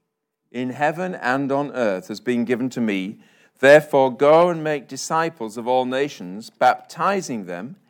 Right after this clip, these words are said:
in the name of the Father and of the Son and of the Holy Spirit, and teaching them to obey everything I have commanded you. And surely I am with you always to the very end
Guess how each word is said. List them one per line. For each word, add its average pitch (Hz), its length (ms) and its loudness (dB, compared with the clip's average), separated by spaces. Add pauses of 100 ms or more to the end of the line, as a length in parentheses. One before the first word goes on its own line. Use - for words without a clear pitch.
(340)
in 127 120 -8
the 127 100 -4
name 147 420 -2
of 131 140 -6
the 110 100 -10
Father 151 640 -2
and 123 160 -6
of 104 100 -6
the 110 80 -10
Son 156 500 -6
and 120 200 -8
of 113 120 -4
the 113 100 -4
Holy 113 260 -4
Spirit, 113 720 -6 (720)
and 131 260 -4
teaching 214 420 -6
them 170 200 -6
to 156 160 -2
obey 143 640 0
everything 156 500 -6
I 123 180 0
have 127 140 -8
commanded 131 480 -6 (180)
you. 101 320 -8 (840)
And 110 160 6
surely 165 460 6
I 156 420 4
am 139 280 -4
with 131 220 -8
you 123 200 -8 (280)
always 127 720 0
to - 100 -20
the 110 80 -10
very 120 320 0
end 87 480 -8